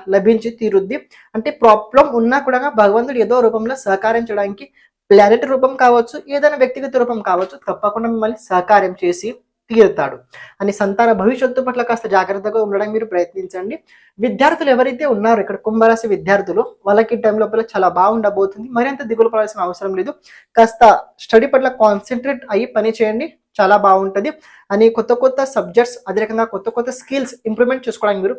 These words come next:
ప్రయత్నించండి. ఎందుకంటే ఈ సంవత్సరం చాలా ముఖ్యమైనది ప్రతి ఒక్కరికి ఉండబోతుంది. అని ఫ్యామిలీ పరంగా కనుక చూసుకుంటే ఫ్యామిలీ పరంగా కాస్త చిన్న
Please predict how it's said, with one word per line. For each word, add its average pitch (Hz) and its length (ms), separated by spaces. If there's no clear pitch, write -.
ప్రయత్నించండి. 196 600
ఎందుకంటే 254 440
ఈ 269 40
సంవత్సరం 233 380
చాలా 208 180
ముఖ్యమైనది 233 640
ప్రతి 202 240
ఒక్కరికి 208 340
ఉండబోతుంది. 165 640
అని 226 160
ఫ్యామిలీ 254 340
పరంగా 277 240
కనుక 262 260
చూసుకుంటే 247 340
ఫ్యామిలీ 240 260
పరంగా 262 220
కాస్త 269 600
చిన్న 262 160